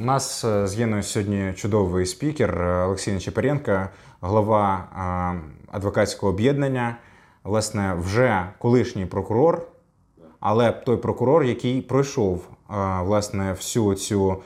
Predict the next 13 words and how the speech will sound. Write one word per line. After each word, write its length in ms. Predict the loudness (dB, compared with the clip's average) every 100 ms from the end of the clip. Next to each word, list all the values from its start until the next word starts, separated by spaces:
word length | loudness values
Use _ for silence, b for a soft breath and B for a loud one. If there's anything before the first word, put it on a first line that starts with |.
| B
горнила 680 | -4 0 2 2 2 2 0
декількох, 760 | -2 -4 -2 -4 0 -2 -2 -4
е, 460 | -2 2 2 0 -2 -6 -4
кругів 420 | 0 2 0 2
реформи, 540 | 0 4 4 4 0
які 180 | -2 -2
були 220 | 0 2
запропоновані 720 | 0 -2 -4 -2 -2 0 -2
нам 280 | -2 -2 -2
цією 360 | -4 -2 0 0
зимою 400 | 0 0 2 2
і 40 |
осінню. 420 | 2 0 -4 -4